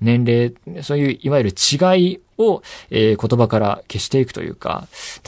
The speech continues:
例えば看護婦ではなく看護師と言いましょうとか、これはまあ性差別をなくすみたいな、保母さんじゃなくて保育士と言いましょうとか、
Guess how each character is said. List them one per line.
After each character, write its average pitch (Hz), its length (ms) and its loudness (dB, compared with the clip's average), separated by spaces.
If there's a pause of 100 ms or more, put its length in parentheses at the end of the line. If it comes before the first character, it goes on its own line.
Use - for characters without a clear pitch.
例 220 100 2
え 202 40 2
ば 127 300 2
看 113 240 4
護 113 120 6
婦 180 180 6
で 123 60 4
は 104 100 2
な 98 100 0
く 101 120 -4
看 107 240 2
護 107 100 2
師 156 220 2
と 113 80 -4
言 98 100 -2
い - 20 -2
ま 95 100 -2
し - 100 -4
ょ 98 60 -6
う - 40 -16
と - 80 -16
か、 - 220 -10 (220)
こ - 100 -8
れ 185 60 0
は 175 60 0
ま 151 80 2
あ - 20 -2
性 117 200 4
差 104 140 2
別 95 180 -2
を 101 40 0
な 90 140 -2
く - 80 -12
す - 120 -8
み 95 100 -12
た 104 120 -10
い 98 60 -12
な、 - 180 -12 (220)
保 208 120 2
母 175 120 2
さ 120 140 -2
ん 98 60 0
じ 95 80 -4
ゃ 98 40 -2
な 92 80 -4
く - 80 -18
て 107 80 -4
保 135 160 2
育 123 140 -2
士 - 100 -4
と 117 80 0
言 101 80 0
い 95 40 0
ま 98 80 -4
し - 100 -8
ょ 95 60 -10
う 101 40 -16
と - 100 -20
か、 101 240 -12